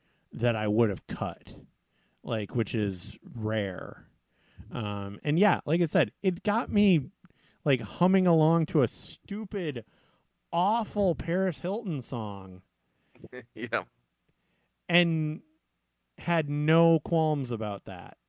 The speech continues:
Speaker 1: I was like, "Yeah, no, that's, I really like that song. That song's pretty good." And now it's, like, also kind of tainted as well <laughs> because of the rest of the movie.
Speaker 2: Yes.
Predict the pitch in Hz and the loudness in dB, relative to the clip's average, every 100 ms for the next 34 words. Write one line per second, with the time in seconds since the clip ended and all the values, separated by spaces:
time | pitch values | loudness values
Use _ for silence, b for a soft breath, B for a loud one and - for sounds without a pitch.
0 | - 127 113 113 104 147 151 147 127 131 | -10 -8 -6 -8 -10 -8 -6 -6 -6 -6
1 | 127 123 - _ _ _ _ _ _ _ | -6 -6 -10 _ _ _ _ _ _ _
2 | _ _ _ - 139 127 117 113 - 104 | _ _ _ -10 -6 -4 -4 -6 -8 -12
3 | - 120 110 101 90 87 _ _ _ _ | -10 -8 -6 -8 -10 -16 _ _ _ _
4 | _ _ - 113 - _ - - - 123 | _ _ -18 -18 -18 _ -20 -14 -8 -6
5 | 113 - 120 107 120 104 90 - b b | -6 -6 -6 -4 -2 -2 -6 -10 b b
6 | b 139 135 143 147 147 135 - - 123 | b 4 6 6 6 6 6 2 -2 -2
7 | 127 135 131 - 123 113 104 - _ _ | 2 2 4 6 6 6 4 -4 _ _
8 | _ _ _ _ _ _ - 139 131 123 | _ _ _ _ _ _ -2 2 2 0
9 | - 139 127 131 156 156 151 127 117 120 | 0 2 4 4 4 4 2 0 2 4
10 | 127 143 165 - - 147 - 175 131 - | 4 4 2 0 -2 0 2 0 0 0
11 | 135 127 131 135 - _ - 135 139 - | 0 4 2 2 -4 _ -2 0 0 -2
12 | 160 151 160 165 170 185 175 b b b | -4 -4 -2 0 0 0 -2 b b b
13 | b b 107 - - | b b -6 -6 -12